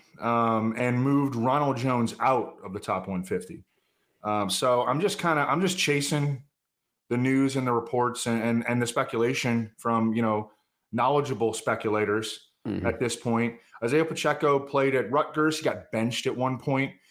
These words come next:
Speaker 1: but he also runs four three eight at two hundred sixteen pounds, okay? And he's entering one of the best offenses in the league in a depth chart where Clyde Edwards-Helaire has shown him to s-, shown himself to be a very pedestrian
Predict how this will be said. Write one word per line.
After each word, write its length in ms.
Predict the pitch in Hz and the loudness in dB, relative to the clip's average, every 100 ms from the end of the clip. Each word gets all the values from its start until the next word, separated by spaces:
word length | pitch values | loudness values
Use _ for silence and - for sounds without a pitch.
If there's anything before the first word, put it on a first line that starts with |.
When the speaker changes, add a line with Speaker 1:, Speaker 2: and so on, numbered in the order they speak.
| _ | _
Speaker 1:
but 100 | 143 | 0
he 100 | 139 | 2
also 360 | 143 180 190 190 | 2 2 2 2
runs 560 | 135 135 151 139 131 117 | 2 2 2 2 -2 -4
four 380 | - - 160 | -6 0 2
three 320 | 160 151 139 135 | 2 0 0 0
eight 320 | 131 117 - 117 | 0 -2 -4 -2
at 220 | 113 - | -2 -2
two 180 | 170 160 | 0 0
hundred 180 | 127 | 0
sixteen 500 | 117 139 - 135 117 | -2 -4 -4 -2 0
pounds, 580 | 110 113 107 92 - - _ _ - | 0 -2 -2 -4 -14 -18 _ _ -8
okay? 360 | 110 131 120 117 - _ 127 | -4 0 0 -2 -8 _ -4
And 140 | 127 | 0
he's 240 | 143 123 - | 0 0 0
entering 440 | 175 180 139 127 | 0 2 0 2
one 80 | 127 | 0
of 60 | |
the 60 | 117 | 0
best 220 | 131 131 | 0 -2
offenses 540 | 120 120 131 117 113 107 | 0 -2 -2 -6 -4 0
in 80 | 113 | 0
the 80 | |
league 440 | 104 139 113 110 - _ _ _ _ - | 2 2 0 0 -6 _ _ _ _ -4
in 100 | 131 | -2
a 140 | 113 | -2
depth 300 | 160 185 - | 0 -2 -2
chart 400 | - 123 107 107 110 | -4 0 0 -2 0
where 520 | 120 117 117 120 123 - _ _ _ _ _ _ _ _ _ _ _ - | 2 4 4 2 -2 -14 _ _ _ _ _ _ _ _ _ _ _ -6
Clyde 260 | 156 160 | 0 2
Edwards-Helaire 600 | 170 156 156 147 139 147 143 | 4 2 2 2 2 2 0
has 80 | |
shown 260 | - 143 143 | 0 0 0
him 80 | 143 | 0
to 80 | 139 | -2
s-, 420 | 139 - - 117 | -4 -6 -8 -4
shown 240 | - 143 | 0 0
himself 380 | 151 143 143 139 | 0 2 0 2
to 80 | 135 | 0
be 140 | 127 | 0
a 60 | 117 | 2
very 360 | 127 135 135 | 4 4 4
pedestrian 880 | 131 135 131 123 - 123 120 113 113 | 0 -2 -2 -2 -6 -2 0 0 -2